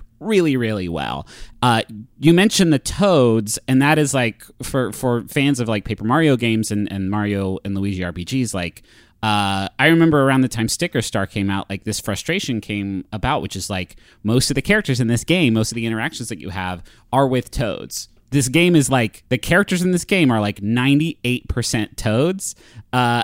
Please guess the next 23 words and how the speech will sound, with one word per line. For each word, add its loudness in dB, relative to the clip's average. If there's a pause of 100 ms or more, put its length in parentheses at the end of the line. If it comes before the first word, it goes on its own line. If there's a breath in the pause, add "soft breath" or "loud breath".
(100)
and 4
not, 2
like, 0
the 2
kind 0
of 4
fun, 2
colorful 2
cast -2
of -6
characters 0
that -2
you -2
would -2
get -2
from 0 (420 soft breath)
a 2
different -2 (720)
game, 4
from 2
a 6
different 0
developer. 0